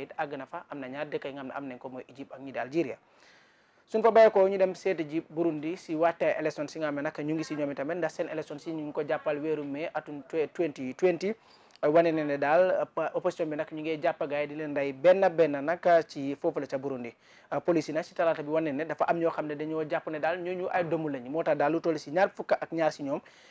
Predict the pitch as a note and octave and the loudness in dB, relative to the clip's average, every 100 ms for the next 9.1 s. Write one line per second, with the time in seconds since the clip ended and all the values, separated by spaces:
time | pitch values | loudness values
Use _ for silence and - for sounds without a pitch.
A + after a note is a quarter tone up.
0 | - - D#3 D#3+ D#3 D3+ D#3 C#3+ D3 C#3 | -14 -4 0 2 2 2 0 0 -2 -2
1 | D3+ - D3+ D#3 D3 C#3 D#3+ - D3 C#3 | -4 -8 -2 0 0 0 -2 0 -2 -2
2 | C#3+ D3 C#3+ C3 C#3+ C3+ C3+ C3+ A#2+ - | -4 -4 -6 -6 -6 -4 -2 0 -2 -4
3 | _ - - E3 E3+ D#3 C#3 D3+ E3+ D#3 | _ -16 -6 0 4 4 2 -2 0 0
4 | C3+ D#3+ D#3+ C#3+ D3 C#3 C#3 F3+ C4+ - | 0 -2 -4 -6 -8 -8 -2 0 0 -4
5 | D#3 E3 D#3 D3+ D#3+ D#3+ - D3+ C#3+ D3 | -4 -2 -2 0 4 4 4 0 0 0
6 | F3+ F#3 E3 D#3 C#3 C3+ D3+ - E3 D3 | 0 0 2 2 2 -2 -4 -2 -4 -4
7 | C#3+ D3+ F3 D#3 E3 F#3+ E3+ D#3 D3+ D#3 | -4 0 0 0 -4 -6 -6 -4 -2 0
8 | D3+ D3+ D3 C3+ C#3 C3+ C#3 - B2+ - | 4 4 2 -2 -4 -4 -6 -6 -12 -14